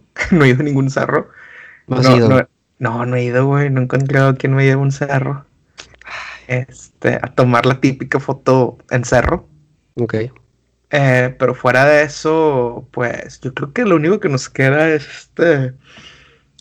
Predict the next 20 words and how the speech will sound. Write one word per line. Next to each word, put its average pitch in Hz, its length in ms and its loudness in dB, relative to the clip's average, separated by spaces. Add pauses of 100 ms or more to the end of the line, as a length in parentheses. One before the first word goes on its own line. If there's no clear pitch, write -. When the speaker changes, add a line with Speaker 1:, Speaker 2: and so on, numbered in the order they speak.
(120)
Speaker 1:
pues, 151 140 0
decirle 135 260 0
a 160 80 -8
toda 208 140 2
la 226 100 4
raza 196 280 -4
que - 140 -4
pase 143 260 -4
una 196 220 -2 (140)
Navidad 139 440 0
muy 160 160 -2
chingona, 160 480 -2
que - 140 -8
espero 131 300 -2
que 175 80 -2
ustedes 151 340 4
la 160 160 2
festejen 143 720 0
con 131 240 -4
ganas, 147 580 -2